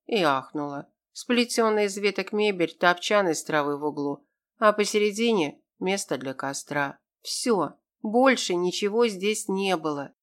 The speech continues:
Ну вот, а я ещё думала, чего они меня к себе не пускают домой. Обижалась. Валентина осмотрела помещение. "А твой домик как отапливается?"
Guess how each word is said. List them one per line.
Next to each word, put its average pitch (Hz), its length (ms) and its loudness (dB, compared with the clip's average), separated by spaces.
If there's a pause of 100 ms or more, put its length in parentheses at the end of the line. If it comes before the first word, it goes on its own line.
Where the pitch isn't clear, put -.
(460)
Ну 262 280 8
вот, 226 320 4
а 220 60 6
я 233 180 6
ещё 277 260 0
думала, 220 420 2
чего 196 380 0
они 262 160 2
меня 247 220 4
к 247 80 -6
себе 240 300 0
не 226 100 2
пускают 214 540 0
домой. 202 400 -2 (240)
Обижалась. 190 880 -2 (340)
Валентина 196 680 2
осмотрела 160 560 -4
помещение. 139 840 -6 (600)
"А 214 140 2
твой 202 340 2
домик 214 380 2
как 208 260 2
отапливается?" 190 1000 -2